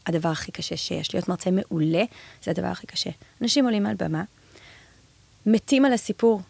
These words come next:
שיש להם עם עצמם, או על התובנות שהם חושבים שהן מעניינות את העולם, ומדברים. ובסוף, זה לא מה שאנשים צריכים לשמוע. אתה, אם אתה רוצה להיות מרצה טוב, קודם כל זה חייב להיות מאוד מאוד אותנטי,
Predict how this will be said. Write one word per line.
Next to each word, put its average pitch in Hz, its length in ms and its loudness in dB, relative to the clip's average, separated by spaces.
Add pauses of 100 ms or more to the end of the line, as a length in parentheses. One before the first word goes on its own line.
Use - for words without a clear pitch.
(160)
שיש 196 460 2
להם 196 180 2
עם 175 140 2
עצמם, 180 480 2
או 190 80 0
על 180 80 2
התובנות 190 720 0
שהם 196 200 2
חושבים 185 500 0
שהן 180 220 0
מעניינות 165 520 0
את 190 120 -6
העולם, 165 400 0 (1000)
ומדברים. 247 400 0 (960)
ובסוף, 185 800 0 (260)
זה 185 260 0
לא 190 180 4
מה 233 80 4
שאנשים 190 520 -2
צריכים - 360 -4
לשמוע. 170 460 -2 (380)
אתה, 262 300 2
אם 247 80 4
אתה 190 120 -4
רוצה 180 180 0
להיות 190 220 2
מרצה 165 280 -2 (180)
טוב, 165 320 -2
קודם 269 180 0
כל 254 80 -2
זה 208 100 -2
חייב 202 220 -4
להיות 190 180 -2
מאוד 175 180 -2
מאוד 160 220 -2
אותנטי, 156 600 -4